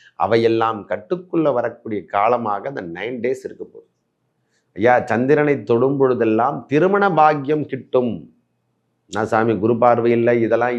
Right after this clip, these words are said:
இல்லை, திடீர்னு திருமணமா? ஐயா, சுக்கிரன் ரெண்டாம் இடத்துல இருந்தாலே அந்த பாக்கியம் கிடைக்கும். கணவன் மனைவிக்குள் உறவு என்று சொல்லக்கூடிய அமைப்புல இருந்தா அவங்க கணவன் மூலியமும் நம்மளுக்கு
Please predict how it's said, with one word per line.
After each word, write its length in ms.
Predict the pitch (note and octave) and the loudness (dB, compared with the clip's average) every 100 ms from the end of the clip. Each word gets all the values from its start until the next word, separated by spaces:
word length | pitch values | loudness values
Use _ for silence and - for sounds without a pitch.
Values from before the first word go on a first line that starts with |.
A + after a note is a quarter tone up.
| A#2 | -2
இல்லை, 140 | B2 G#2 | -2 -4
திடீர்னு 320 | G#2+ B2+ B2 | -6 -6 -4
திருமணமா? 400 | A2+ B2 B2+ A2+ - _ _ _ _ - | -6 -4 -8 -10 -14 _ _ _ _ -2
ஐயா, 160 | A#2 D3 C#3 | 4 4 4
சுக்கிரன் 380 | C3 - D#3+ D#3 B2 | -2 2 2 2 0
ரெண்டாம் 380 | C3 D#3 E3+ E3+ | 2 4 4 4
இடத்துல 300 | D#3 D3 D3 C3 | 0 0 0 2
இருந்தாலே 580 | C3 C#3+ D#3 C#3+ A#2+ A2 A2 G#2+ A#2+ | 2 0 2 4 4 2 0 -2 -6
அந்த 180 | C3 A#2+ F#2+ | -2 -4 0
பாக்கியம் 540 | A2 C3+ D#3 C3 D#3 E3 D#3+ | 2 2 2 -4 -4 -4 -4
கிடைக்கும். 500 | A2 A2+ - G#2+ - _ _ _ _ _ _ _ _ | -2 -2 -4 -6 -6 _ _ _ _ _ _ _ _
கணவன் 380 | C3 F3 G3 G3 F3 | 4 6 4 4 4
மனைவிக்குள் 540 | D#3 D3+ C#3+ - C3+ A#2+ | 4 2 -2 -2 0 2
உறவு 220 | C#3+ D3+ C#3 | 2 4 2
என்று 160 | B2 A#2+ | 0 -2
சொல்லக்கூடிய 500 | B2 B2 B2 B2 A#2+ G2+ | 0 0 -2 -2 2 2
அமைப்புல 360 | A2+ B2+ B2+ A#2 G#2+ | 0 -4 -2 0 0
இருந்தா 280 | A2 A2+ C3 - | 0 0 0 0
அவங்க 240 | A2 A2+ A2 F#2 | -2 -2 -4 -2
கணவன் 380 | G#2+ A#2+ C#3+ C#3 | -4 -4 -6 -4
மூலியமும் 440 | C#3 C3+ C#3 C#3+ D#3 | -4 -2 -4 -6 -8
நம்மளுக்கு 320 | G#2+ G#2 F#2+ | -8 -8 -10